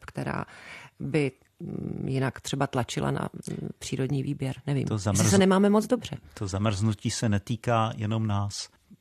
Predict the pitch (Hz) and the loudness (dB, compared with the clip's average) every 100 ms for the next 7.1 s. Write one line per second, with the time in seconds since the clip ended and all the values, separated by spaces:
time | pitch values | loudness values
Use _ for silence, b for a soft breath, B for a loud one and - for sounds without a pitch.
0 | - 113 107 120 123 - 127 - 117 - | -16 0 2 4 2 4 2 2 -2 0
1 | 101 101 - 117 92 104 90 110 101 101 | -2 -2 0 0 2 0 2 2 2 0
2 | - _ - 117 110 101 104 113 - b | -4 _ -16 -2 2 2 2 0 -6 b
3 | b - 104 87 110 110 - - 104 104 | b -6 -2 2 2 2 -2 -6 -2 0
4 | 113 - 110 - 95 - 95 - 101 - | 2 2 2 2 -2 -4 -4 -2 -4 -2
5 | 107 90 104 104 98 95 107 101 104 113 | -2 0 0 0 0 0 0 0 0 -2
6 | 107 104 98 - 104 98 98 98 92 87 | -2 -2 -2 0 2 2 2 0 -4 -8